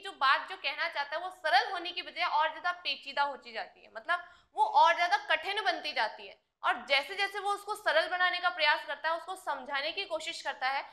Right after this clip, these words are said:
वैसे वैसे वो बात और ज्यादा उलझती जाती है और एक मौका ऐसा आता है कि कवि को उस बात को वैसे की वैसे छोड़ना पड़ता है, उसमें कोई सुधार नहीं कर पाता है। वो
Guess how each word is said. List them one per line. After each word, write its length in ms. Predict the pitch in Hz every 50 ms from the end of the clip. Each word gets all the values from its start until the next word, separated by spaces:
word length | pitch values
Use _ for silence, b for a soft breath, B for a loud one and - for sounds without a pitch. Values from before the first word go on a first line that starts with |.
| B B B B 262
वैसे 300 | 277 302 311 392 440 427
वैसे 260 | 392 403 392 370 359
वो 120 | 359 349
बात 320 | 262 285 294 349 - - -
और 260 | 262 294 330 392 - -
ज्यादा 220 | 359 349 359 359
उलझती 420 | 339 320 302 294 - - - 349
जाती 300 | 320 294 254 - - 277
है 60 | 311 330
और 120 | 330 -
एक 260 | 240 285 311 302 - 277
मौका 220 | 277 269 302 311 277 -
ऐसा 240 | 240 226 226 320 320
आता 220 | 294 277 - 262
है 140 | 277 277 294 - B B B B -
कि 60 | 381
कवि 300 | 381 311 294 277 294 320
को 120 | 320 370 392
उस 140 | 277 240 220
बात 280 | 254 269 269 269 - -
को 100 | 349 311
वैसे 360 | 277 254 247 247 - - 359
की 140 | - 370 359
वैसे 240 | 330 320 - 349 330
छोड़ना 380 | - - 269 254 247 254 285 320
पड़ता 280 | 311 294 277 - 277
है, 60 | 294
उसमें 260 | 294 311 302 302 320 320
कोई 260 | - 320 339 359 392 415
सुधार 480 | 403 330 285 233 294 277 302 349 349 339
नहीं 140 | 339 330
कर 140 | - 285 254
पाता 280 | - - 226 226 - 233
है। 60 | 220
वो 160 | 208 190 -